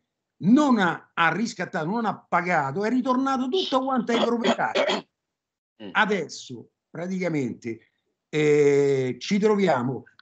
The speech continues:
Speaker 1: con l'unica possibilità, occasione di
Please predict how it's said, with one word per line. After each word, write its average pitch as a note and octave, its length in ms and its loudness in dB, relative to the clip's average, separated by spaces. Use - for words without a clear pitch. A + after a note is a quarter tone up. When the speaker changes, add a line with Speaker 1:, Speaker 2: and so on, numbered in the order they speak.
Speaker 1:
con F#3 480 2
l'unica F#3 920 6
possibilità, F#3+ 880 2
occasione E3+ 960 0
di F3 480 2